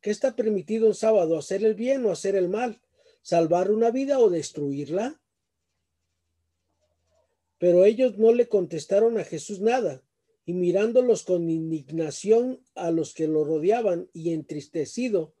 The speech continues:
por la obstinación de sus corazones, le ordenó al hombre: "Extiende la mano".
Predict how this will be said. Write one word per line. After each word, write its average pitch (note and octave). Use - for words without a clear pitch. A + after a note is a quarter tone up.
por F3
la E3+
obstinación F3
de G#3
sus -
corazones, A3
le F3
ordenó E3
al G3+
hombre: D#3
"Extiende G3
la G3
mano". G3